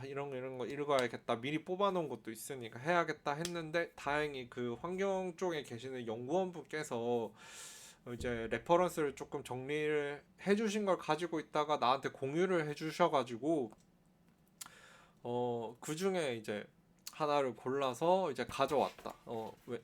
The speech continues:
자기 전까지 읽-, 읽으려고. 그렇게 읽고 나서 이제 정리를 해서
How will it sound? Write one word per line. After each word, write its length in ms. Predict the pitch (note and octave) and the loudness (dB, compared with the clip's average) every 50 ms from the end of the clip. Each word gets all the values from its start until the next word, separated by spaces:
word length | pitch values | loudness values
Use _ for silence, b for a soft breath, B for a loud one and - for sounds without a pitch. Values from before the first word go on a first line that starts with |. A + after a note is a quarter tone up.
| _ | _
자기 280 | - - - C3+ B2+ - | -6 -2 -2 -2 -2 0
전까지 380 | C#3 B2+ A2+ - C#3 C3+ B2 A#2 | -4 -4 0 0 0 0 0 -2
읽-, 200 | B2 C#3 D3+ D#3 - - | -4 -4 -6 -8 -2 2
읽으려고. 840 | F3 F#3 F#3+ F#3+ F3+ D#3 B2+ A2+ G#2 G2 - A2 G#2+ G#2+ G#2+ A2 - _ _ B B B B B B B B B B | 4 4 4 4 2 2 2 0 -4 -6 -8 -8 -6 -6 -6 -8 -10 _ _ B B B B B B B B B B
그렇게 280 | - D3+ E3 E3 F3 | 2 2 2 2 4
읽고 320 | D#3+ F3 F#3 F3+ - F3+ E3 | 4 4 4 4 4 2 4
나서 600 | C3+ A#2+ B2 B2 - F3+ G3 G#3 G#3 A3 A3 - _ _ _ _ _ _ _ _ _ _ _ _ _ _ - _ _ _ - | 4 4 2 4 6 6 8 8 6 6 2 -2 _ _ _ _ _ _ _ _ _ _ _ _ _ _ -20 _ _ _ -18
이제 240 | B2+ A#2+ B2 A#2+ G#2+ | -10 -4 -2 -2 -2
정리를 540 | - B2+ B2+ C3 C#3 C#3+ D3+ D#3 D#3 D#3+ D#3 | -2 -4 -4 -4 0 0 0 2 2 2 2
해서 580 | D#3+ F3 F#3+ F3 - E3+ D#3 D#3 C3 G#2 - - | 2 2 2 2 4 2 4 4 2 0 -2 -8